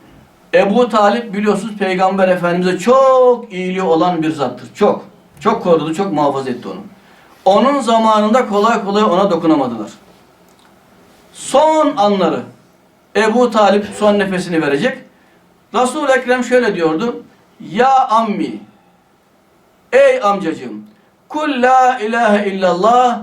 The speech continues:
Muhammedur Resulullah." "Ey amcacığım, sana şefaat etmeme sebep olacak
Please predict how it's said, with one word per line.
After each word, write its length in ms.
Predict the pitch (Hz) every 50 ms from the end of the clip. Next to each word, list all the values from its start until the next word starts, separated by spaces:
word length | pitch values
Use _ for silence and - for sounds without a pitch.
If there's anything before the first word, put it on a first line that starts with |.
| - - - _
Muhammedur 680 | 180 202 208 196 220 240 208 180 170 160 180 202 185 175
Resulullah." 540 | 160 - - 143 131 123 120 117 117 120 - - -
"Ey 140 | 269 302 285
amcacığım, 500 | 262 247 214 180 165 135 127 113 - - - _ _ _ _ _ _ _ _ _ _ _ _ _ _ _ _ _ _ _ _ _
sana 400 | - - - 240 247 269 311 302
şefaat 680 | 294 - 277 269 247 - 254 277 302 302 294 - - 220
etmeme 460 | 240 240 240 247 247 240 254 262 240
sebep 380 | - - 240 226 247 254 240
olacak 540 | 240 233 208 185 - 165 185 208 208 - -